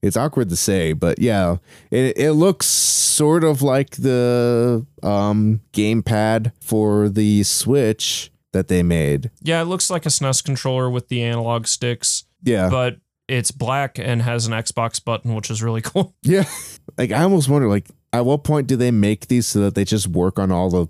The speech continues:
Speaker 1: consoles? <laughs> It's like, what if I want an Xbox One and I want to use it on my Switch?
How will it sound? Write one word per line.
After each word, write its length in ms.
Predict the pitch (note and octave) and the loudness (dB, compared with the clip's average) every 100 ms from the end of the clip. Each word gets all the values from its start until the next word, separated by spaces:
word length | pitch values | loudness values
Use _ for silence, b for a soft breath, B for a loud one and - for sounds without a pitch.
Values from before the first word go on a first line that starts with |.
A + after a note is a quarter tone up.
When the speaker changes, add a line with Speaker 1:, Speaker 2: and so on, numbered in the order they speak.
| - | -6
Speaker 1:
consoles? 760 | - E2 F2 A2 A2+ - - - | -2 -2 0 0 0 -4 -12 -18
<laughs> 40 | - | -6
It's 480 | A#2 - - - - | -6 -6 -18 -12 -4
like, 140 | G#2+ | 0
what 100 | A#2+ | 0
if 80 | C#3+ | 2
I 60 | D#3+ | 2
want 220 | D#3+ D3+ | 2 2
an 60 | |
Xbox 520 | A#2 B2+ - B2 - A#2 | 0 -2 -2 -2 0 0
One 160 | A2+ | 0
and 100 | G#2 | 2
I 60 | G#2+ | 2
want 140 | G#2+ | 2
to 60 | G2 | 2
use 260 | G2+ A2+ G2 | 2 2 2
it 80 | |
on 100 | F#2+ F2+ | 2 0
my 100 | F2+ | 0
Switch? 580 | - G#2 F2 - - | 0 0 0 -2 -8